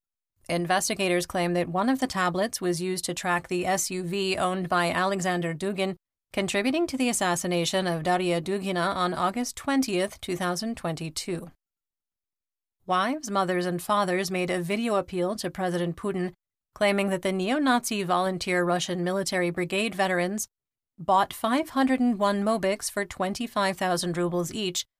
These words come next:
that's about three hundred and thirteen U S dollars, and mobilized them to Bakhmut, where they fought side by side with P M C Wagner. They claim that the Russian M O D will give them no information,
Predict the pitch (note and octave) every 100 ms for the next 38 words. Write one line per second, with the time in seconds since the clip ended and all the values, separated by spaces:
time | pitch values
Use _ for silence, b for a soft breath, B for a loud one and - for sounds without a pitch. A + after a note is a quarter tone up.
0 | _ _ E3+ E3+ F3+ F#3 - - A3+ A#3
1 | G3+ F#3 F3 F#3+ F3 - A3 G3 G3+ E3+
2 | E3+ - G3 F#3 E3+ E3+ _ _ - G#3
3 | G#3+ G3+ G#3 C#4 B3+ G#3 A3 A#3+ B3+ G3
4 | F3+ F#3 - B3 - - _ - E3+ E3
5 | F3 - E3+ E3+ - A3+ A#3+ G#3+ G3+ -
6 | A#3+ G3 G#3 A#3 - F3 E3+ E3+ F3+ G3
7 | G3+ F3+ D#3+ - _ _ _ _ _ _
8 | _ _ _ _ F3 F#3 F3+ G3 A3 E4+
9 | E4 C4+ B3 B3+ A3+ G#3 G3+ F#3+ F3+ G3+
10 | G#3+ F#3+ F3 F#3+ F3 F3+ F3+ F3 E3+ G#3
11 | G3 F3+ F3 F3+ G3+ F#3+ F3+